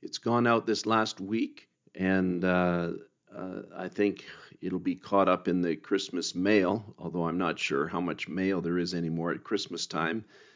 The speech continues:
with the advent of texting and emailing and all that kind of things. But,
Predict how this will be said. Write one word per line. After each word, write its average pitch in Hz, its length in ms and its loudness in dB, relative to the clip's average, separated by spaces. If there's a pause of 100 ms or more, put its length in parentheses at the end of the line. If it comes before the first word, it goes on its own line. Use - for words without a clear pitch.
(160)
with - 220 -8
the 82 180 2
advent 80 480 0
of 71 180 -4
texting 90 880 -2
and 80 140 -2
emailing 90 580 2
and 82 80 -2
all 82 160 0
that 80 200 -4
kind 82 180 -4
of - 120 -8
things. 104 340 0
But, 82 240 0